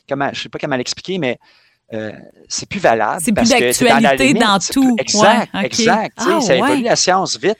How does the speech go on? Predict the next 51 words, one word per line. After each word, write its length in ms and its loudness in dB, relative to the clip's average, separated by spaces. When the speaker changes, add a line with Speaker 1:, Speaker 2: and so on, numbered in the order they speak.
Speaker 1:
là. 140 -6
Moi, 80 0
j'ai 120 4
appris 220 2
ça. 200 2
Je 60 2
suis 60 -8
comme, 140 2
OK, 200 0
je 60 -4
savais 160 0
pas 120 -4
que 60 -6
ça 120 0
existait, 500 -4
ça, 260 -8
que 240 -2
faire 180 -4
un 100 -2
bac 200 -2
en 120 0
sept 300 -4
ans, 160 0
c'était 160 -10
comme, 240 -2
euh, 160 -4
ben 160 -8
là, 200 2
OK, 120 -8
une 340 -6
pression. 420 -4
Fait 100 -8
que, 200 -2
ok. 100 -8
Fait 60 -8
que 120 -6
j'ai 80 -6
eu 40 -8
plein 140 -10
d'échecs 340 -4
dans 100 2
ma 120 -2
vie. 180 -12
Fait 60 -2
que 60 -2
c'est 140 -2
peut-être 220 0
le 100 2
secret, 360 -4
c'est 160 -6
ça. 280 -4